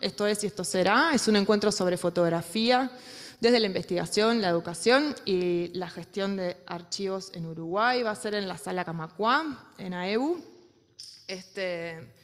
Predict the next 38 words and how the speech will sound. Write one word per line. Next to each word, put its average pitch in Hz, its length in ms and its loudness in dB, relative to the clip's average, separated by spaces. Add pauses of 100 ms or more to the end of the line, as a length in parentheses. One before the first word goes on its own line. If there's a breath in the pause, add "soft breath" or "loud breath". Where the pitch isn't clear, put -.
(320 soft breath)
y 202 120 -8
que, 185 600 2
y 202 100 0
que, 214 120 6
bueno, 220 220 6
que 196 120 4
busca 240 260 6
de 233 60 8
alguna 220 240 4
manera 214 420 2 (260)
poder 202 220 0
cruzar 214 440 2
o 220 60 2
poner 196 280 0
en 196 80 -4
relación 185 540 0
problemáticas 196 920 0
desde 175 420 0
esas 214 440 -2 (220)
tres 190 360 -4
áreas 220 480 2
o 180 80 -6
esos 175 420 -10
tres, 170 540 -4 (140)
este, 165 460 -12
espacios 196 500 -2
temáticos 214 800 -2 (100)
y, 165 500 -4 (460 loud breath)
y 196 160 2
ver 208 200 4
qué 226 100 6
se 220 160 0
puede 190 640 0
construir 180 600 0
a 170 100 -4
partir 175 380 -4
de 180 100 0
ahí. 247 400 2